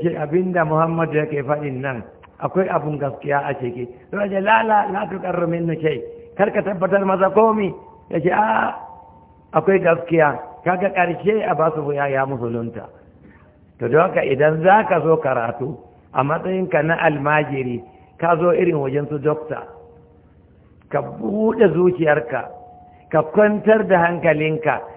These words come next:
ka zo ka ribaci wannan karatu don kai ka ƙaru. Domin ba wanda zai ƙaru da karatun dokta sai wanda fara gane karatu.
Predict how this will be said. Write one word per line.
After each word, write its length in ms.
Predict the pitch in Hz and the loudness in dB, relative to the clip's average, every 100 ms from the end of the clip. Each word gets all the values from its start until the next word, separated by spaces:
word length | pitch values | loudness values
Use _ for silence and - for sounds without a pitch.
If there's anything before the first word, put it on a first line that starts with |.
| - - - | -20 -20 0
ka 140 | 165 143 | 2 2
zo 240 | 185 214 214 220 | 4 4 4 2
ka 140 | 214 | 0
ribaci 560 | 180 175 156 160 156 175 | 2 0 2 2 2 0
wannan 560 | 185 190 165 165 170 - | 0 -2 -2 -4 -6 -4
karatu 500 | 160 151 143 143 143 | 0 0 0 -4 -2
don 200 | 147 156 156 | 0 0 0
kai 160 | 170 165 | -2 -2
ka 100 | 165 | -2
ƙaru. 420 | 160 131 113 117 - - - - - _ _ - | -2 -4 -6 -8 -14 -20 -20 -20 -20 _ _ -4
Domin 320 | 139 156 143 | 0 0 4
ba 200 | 180 202 | 6 6
wanda 360 | 202 220 208 180 | 6 2 2 2
zai 240 | 185 180 180 | 2 -2 0
ƙaru 380 | 165 147 160 | 2 4 2
da 120 | 156 156 | 0 -2
karatun 460 | 139 131 135 151 | -2 -4 -4 -2
dokta 460 | 147 160 - 147 117 - - - - | 0 0 0 -6 -6 -10 -20 -18 -6
sai 120 | 165 | -4
wanda 400 | 170 175 170 143 | 0 0 0 -2
fara 340 | 156 156 151 131 | 0 2 0 0
gane 340 | 139 151 156 147 | 0 0 0 -4
karatu. 480 | 131 123 113 113 | -4 -4 -6 -10